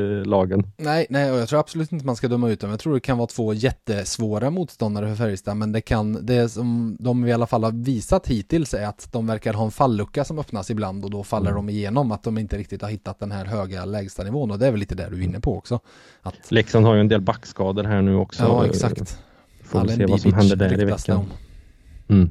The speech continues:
Speaker 2: Ja, nej, så att, eh, hög högsta nivå men desto lägre lägsta nivå verkar det vara på prestationer på båda veckans motståndare. Så spännande matcher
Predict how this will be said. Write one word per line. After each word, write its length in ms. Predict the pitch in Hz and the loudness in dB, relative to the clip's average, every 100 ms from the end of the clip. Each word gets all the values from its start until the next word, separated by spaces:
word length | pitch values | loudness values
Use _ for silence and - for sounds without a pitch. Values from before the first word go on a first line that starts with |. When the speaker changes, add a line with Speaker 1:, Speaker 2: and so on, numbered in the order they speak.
| - _ - | 0 _ -4
Speaker 2:
Ja, 240 | 117 127 | 0 0
nej, 320 | 98 127 139 135 | 2 2 2 0
så 160 | 110 139 | -2 -2
att, 180 | - | 0
eh, 80 | 143 135 131 131 123 120 104 | 2 6 6 6 4 0 2
hög 400 | 156 160 147 135 | 4 4 2 0
högsta 420 | 135 143 - 120 | 0 -2 -2 0
nivå 380 | 117 113 120 117 | 2 0 0 2
men 240 | 117 113 | 2 0
desto 280 | 113 - 123 | 0 -2 0
lägre 380 | 113 104 101 107 | 2 2 0 0
lägsta 360 | 113 110 - 101 | 2 0 -2 -2
nivå 240 | 110 160 | 0 2
verkar 300 | 131 113 120 | 2 0 0
det 80 | 107 | 0
vara 180 | 95 90 | 0 -4
på 220 | 107 98 | -6 -6
prestationer 640 | 101 95 95 98 92 92 | -6 -6 -6 -6 -6 -8
på 300 | - 92 85 | -10 -8 -8
båda 460 | 76 107 101 98 131 | -6 -6 -4 -4 -6
veckans 480 | 107 123 - 95 92 | -6 -6 -6 -8 -8
motståndare. 640 | 98 98 - 71 78 71 | -10 -10 -12 -14 -10 -10
Så 180 | - 90 | -10 -12
spännande 500 | - 156 143 120 117 | -2 0 2 2 2
matcher 440 | 123 123 - 107 | 0 -2 -4 -6